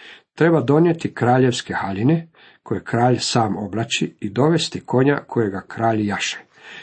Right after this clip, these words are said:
I položiti mu na glavu kraljevsku krunu.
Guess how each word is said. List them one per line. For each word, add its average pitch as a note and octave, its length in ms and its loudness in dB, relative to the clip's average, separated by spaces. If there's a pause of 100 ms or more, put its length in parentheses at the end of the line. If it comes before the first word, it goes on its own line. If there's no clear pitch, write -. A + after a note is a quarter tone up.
(140)
I A#2+ 160 -6
položiti D#3 600 2
mu A#2 140 0
na G2 120 -6
glavu B2+ 460 0
kraljevsku A#2+ 720 -2
krunu. A2+ 240 -2